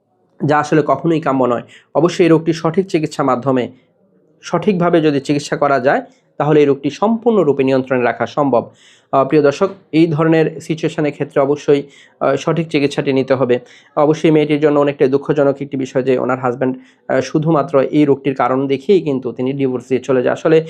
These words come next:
এইটি এমন একটি রোগ, যে রোগটির জন্য আসলে ওনার গার্জিয়ান বা হচ্ছে ওনার বাবা মা কারোই কিছু করার নেই। আহ, কারো কিছু আসলে চাইলেই আসলে এই রোগটি থেকে সম্পূর্ণরূপে নিরাময় হওয়া সম্ভব নয়।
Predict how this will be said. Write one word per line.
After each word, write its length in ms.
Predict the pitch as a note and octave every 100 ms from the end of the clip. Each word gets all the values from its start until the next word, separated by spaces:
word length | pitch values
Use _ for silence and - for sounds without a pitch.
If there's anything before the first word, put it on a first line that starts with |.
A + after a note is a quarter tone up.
| - _
এইটি 360 | - F3 F3+ F#3+
এমন 200 | D3+ F#3+
একটি 180 | G3 F3
রোগ, 240 | D3+ D3
যে 140 | C3 D#3
রোগটির 280 | D3+ -
জন্য 180 | D3+ D3+
আসলে 220 | C#3+ D#3+
ওনার 200 | D3 C#3+
গার্জিয়ান 480 | C3+ C3+ C3+ C#3 C#3
বা 140 | C3+ C3+
হচ্ছে 200 | C3+ C#3
ওনার 160 | C3+
বাবা 220 | C3 C3+
মা 160 | B2+ C3+
কারোই 340 | C3+ C#3 G#3+
কিছু 260 | B3 F3 E3
করার 260 | D#3+ C3 B2
নেই। 220 | A#2+ A2+
আহ, 460 | - - _ D3
কারো 220 | C#3 C#3+ D3+
কিছু 240 | E3 E3+
আসলে 240 | D#3+ D#3+
চাইলেই 440 | D3 C#3+ D#3 F#3+ F#3+
আসলে 260 | E3+ E3+ D#3
এই 340 | D3+ D3 D3+
রোগটি 300 | D3 C#3+ D#3
থেকে 200 | D3+ D3
সম্পূর্ণরূপে 640 | D3 C#3+ D3 F#3+ F3+ D3+ C#3
নিরাময় 320 | C#3 C#3 C#3
হওয়া 160 | C3+
সম্ভব 400 | - E3 E3 C#3
নয়। 160 | B2+ A2